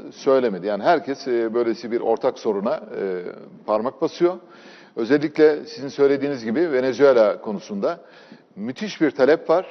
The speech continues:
Yani Venezuela verdiğimiz her, e, konteyner unu çekebilecek durumda fakat yok, e, gönderemiyoruz diyor. Şimdi o, o coğrafyayla ilgili özel bir çalışma yapılabilir mi? Tabii bugünün meselesi değil. Yani bugünden yarına halledebilir miyiz diye sormuyorum.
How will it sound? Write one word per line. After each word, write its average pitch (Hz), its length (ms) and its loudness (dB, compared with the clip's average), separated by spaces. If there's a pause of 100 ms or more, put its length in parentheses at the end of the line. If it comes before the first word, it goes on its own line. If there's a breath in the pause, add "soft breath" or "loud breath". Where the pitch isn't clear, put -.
(240)
Yani 101 220 -2
Venezuela 113 560 2
verdiğimiz 123 520 2
her, 202 240 4
e, 117 520 -2
konteyner 113 500 -2
unu 113 300 -8
çekebilecek 113 760 -4
durumda 110 340 -2
fakat 175 360 -6
yok, 156 380 2 (120)
e, 101 40 -2
gönderemiyoruz 110 760 0
diyor. 131 140 -4 (460 loud breath)
Şimdi 208 280 -2
o, 208 440 2
o 208 60 0
coğrafyayla 196 680 6
ilgili 165 380 2
özel 165 360 4
bir 170 60 -6
çalışma 160 600 0
yapılabilir 143 500 2
mi? 104 140 -4
Tabii 139 260 -4
bugünün 156 320 0
meselesi 143 540 -2
değil. 107 140 -2
Yani 104 280 0
bugünden 135 340 -2
yarına 127 500 2 (440 loud breath)
halledebilir 123 640 2
miyiz 117 240 -6
diye 139 140 0
sormuyorum. 135 580 2